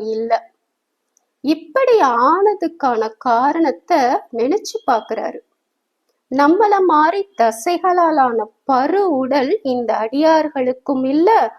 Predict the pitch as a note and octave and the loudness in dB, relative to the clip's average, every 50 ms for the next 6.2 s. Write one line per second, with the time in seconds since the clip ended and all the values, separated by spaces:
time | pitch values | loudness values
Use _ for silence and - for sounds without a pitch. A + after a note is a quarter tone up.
0 | _ _ _ _ - C4 A#3 A#3 A#3 A3 G#3+ G#3+ A#3 B3+ B3+ C#4 D4+ E4+ F4 E4+ | _ _ _ _ -4 -4 -2 0 0 -2 -2 0 -2 0 0 2 2 2 2 2
1 | D#4 C4+ A#3 A3+ A3+ - - - E4 F#4+ F4 C#4 A#3+ A3 A3 A3+ A#3+ - - _ | 2 2 0 0 -2 -4 -4 -4 -2 -2 -2 -2 -2 -4 -4 -4 -6 -6 -8 _
2 | _ _ _ _ _ _ _ _ _ - G#3+ A#3 A#3+ E4 F4+ F#4+ F#4 F4+ F4+ F4+ | _ _ _ _ _ _ _ _ _ -2 -2 0 0 0 0 2 2 0 0 -2
3 | F4+ _ A4+ A4 G#4 E4 C#4+ D#4 G4+ - - - B3 B3+ B3+ C#4 D4+ E4 F#4 G#4 | 0 _ 0 2 2 2 2 0 -2 -4 -4 -4 -2 -2 0 0 0 2 2 2
4 | A4+ G4 E4+ C#4 C#4+ D4+ D#4 D4+ E4 D#4 - - D4 D4 C#4+ - - C#4 C#4 C#4 | 2 2 2 0 0 -2 -2 -2 -4 -6 -6 -4 -4 -4 -4 -2 -2 -2 0 0
5 | C#4 C#4 D4 D4+ D#4 C4+ A3 A3 - _ _ _ _ _ _ _ _ - - A3+ | 0 0 0 2 2 0 0 -4 -6 _ _ _ _ _ _ _ _ -2 0 2
6 | B3 C4+ C#4 C4+ | 2 2 0 0